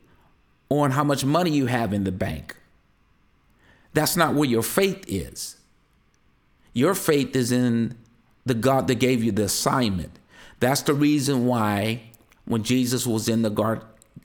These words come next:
the Garden of Gethsemane as a leader, he felt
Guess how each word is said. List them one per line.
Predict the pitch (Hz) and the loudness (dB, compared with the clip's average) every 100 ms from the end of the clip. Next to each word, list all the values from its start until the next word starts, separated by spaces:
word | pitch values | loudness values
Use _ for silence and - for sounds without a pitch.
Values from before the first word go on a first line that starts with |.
| _ - | _ -6
the | 101 | 0
Garden | 107 123 | 2 2
of | 123 | 0
Gethsemane | 135 143 - 123 107 104 - | 0 0 -2 0 0 -2 -2
as | 110 127 | -2 0
a | 160 | 0
leader, | 135 101 95 - - _ _ _ - - - - - _ _ | -2 -2 -4 -6 -14 _ _ _ -20 -20 -20 -20 -20 _ _
he | - 127 | -2 -2
felt | - - 156 160 139 - | 0 2 4 4 2 -4